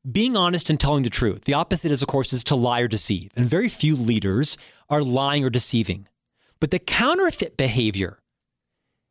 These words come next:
sounds like both of those, but really is spinning,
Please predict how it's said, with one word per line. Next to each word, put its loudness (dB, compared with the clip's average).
sounds 0
like -2
both 0
of -2
those, 0
but -2
really 2
is 0
spinning, 0